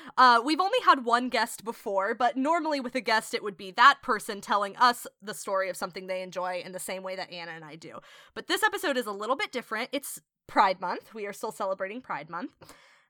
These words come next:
And a long time ago, A J made a very funny joke to me about how, uh, we were just talking about people in history that were probably queer, and A J said, "No homo sapiens,"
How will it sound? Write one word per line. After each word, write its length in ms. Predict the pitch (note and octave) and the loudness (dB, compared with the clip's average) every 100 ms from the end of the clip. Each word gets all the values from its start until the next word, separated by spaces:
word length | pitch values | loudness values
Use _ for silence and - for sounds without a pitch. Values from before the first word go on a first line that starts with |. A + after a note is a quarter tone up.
| _ | _
And 220 | A#3+ A#3+ A3+ | -2 0 0
a 140 | A3 | -2
long 380 | A3 C#4 F4+ C5 - | 0 8 10 8 4
time 260 | C4+ G#3 | 2 2
ago, 420 | F#3+ F#3 E3+ F#3 - | -4 -6 -4 -6 -6
A 160 | A#3 B3+ | -4 0
J 200 | C#4 B3 | 2 0
made 180 | A#3 G3+ | -2 -6
a 40 | |
very 300 | G3 A#3+ E4 | -2 0 0
funny 300 | D#4+ G#3 F3+ | -2 -4 -6
joke 240 | F3 E3 - | -10 -12 -14
to 120 | D#3+ | -16
me 280 | D#3 E3+ A#3 _ _ - | -16 -16 -18 _ _ -6
about 460 | A#3+ G#3+ G3 F#3 - | -2 2 4 2 0
how, 440 | A3+ F#3+ F#3 - - _ - | 2 4 4 0 -8 _ -2
uh, 360 | G#3 F#3+ F3 E3+ - _ G#3 | 4 4 2 -4 -12 _ -10
we 140 | A#3 | -8
were 100 | A3 | -6
just 180 | B3 - | -4 6
talking 320 | G#3+ A3 G#3+ | 6 6 -4
about 320 | G3+ F#3 - - | 2 2 2 -10
people 400 | - E3+ A3 A3 | -14 -6 -2 -2
in 100 | G#3 | -2
history 480 | G3 F#3 - A#3 C4 | -6 -8 -8 -6 0
that 180 | G3+ G3 | 0 0
were 140 | F#3 | -4
probably 640 | G3 F3 F#3+ F#3 F#3+ F#3 E3+ | -2 -2 -2 -4 -10 -10 -12
queer, 340 | - F#3+ A3 G#4 - - - - | -8 -2 0 0 -2 -14 -14 -2
and 360 | A3 G#3 F#3+ F#3 _ - | 0 0 -4 -10 _ -6
A 140 | A3+ | -4
J 160 | A#3 A3 | 0 -2
said, 260 | - A3 G3 | 0 -2 -2
"No 300 | G3 G3+ G#3 | 0 2 2
homo 380 | A3+ G#3+ G3 | 0 0 -2
sapiens," 800 | F#3+ F#3+ F#3 C4+ D4+ F4 A4 - | -4 -6 -6 -4 -2 -2 -4 -10